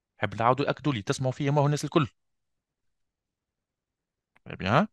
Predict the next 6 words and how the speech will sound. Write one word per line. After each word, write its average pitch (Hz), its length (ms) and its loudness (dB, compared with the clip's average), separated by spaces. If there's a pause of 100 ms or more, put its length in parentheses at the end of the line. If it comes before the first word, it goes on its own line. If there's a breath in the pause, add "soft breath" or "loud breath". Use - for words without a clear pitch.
(1300)
اف 233 120 6
تخوا 143 320 8 (300)
قلنا 120 180 4
الغول 101 240 4
نتاعها 95 360 2 (100)
somme 98 560 10